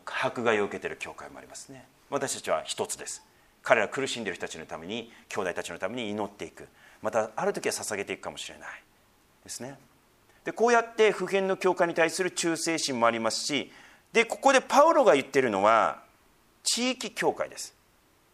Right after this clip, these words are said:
目に見える教会です。で、つまりここですよ。情報キリスト教会ですよ。当てはめるならば。で、そこで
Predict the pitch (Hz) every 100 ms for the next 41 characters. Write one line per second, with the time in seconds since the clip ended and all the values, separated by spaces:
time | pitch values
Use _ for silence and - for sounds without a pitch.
0 | - 196 285 233 135 120 101 90 82 -
1 | 58 - - _ 165 - 240 143 - 92
2 | 87 69 - _ _ _ _ _ _ _
3 | _ _ _ - 143 117 113 98 95 87
4 | - - - - _ _ _ _ _ _
5 | _ _ _ _ _ _ _ _ _ _
6 | _ _ _ _ - 127 113 101 73 -
7 | - - _ _ _ _ _ _ _ _
8 | 185 - 233 247 262 269 269 - -